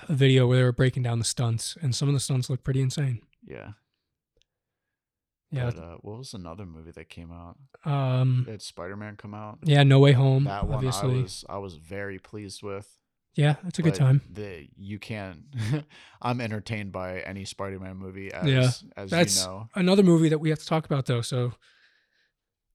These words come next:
Speaker 1: the Into the Spider, or Across the Spider-Verse trailer.
Speaker 2: Yes. Yeah, that one I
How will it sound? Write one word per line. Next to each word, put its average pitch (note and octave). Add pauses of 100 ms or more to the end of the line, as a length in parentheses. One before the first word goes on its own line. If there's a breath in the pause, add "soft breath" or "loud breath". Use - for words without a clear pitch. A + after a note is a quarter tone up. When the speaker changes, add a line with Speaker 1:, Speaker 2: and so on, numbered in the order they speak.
Speaker 1:
the C#3
Into C#3+
the C3+
Spider, C#3+
or C3+
Across C3+
the -
Spider-Verse C3+
trailer. A2+
Speaker 2:
Yes. - (100)
Yeah, G2+
that G2+
one B2+
I G#2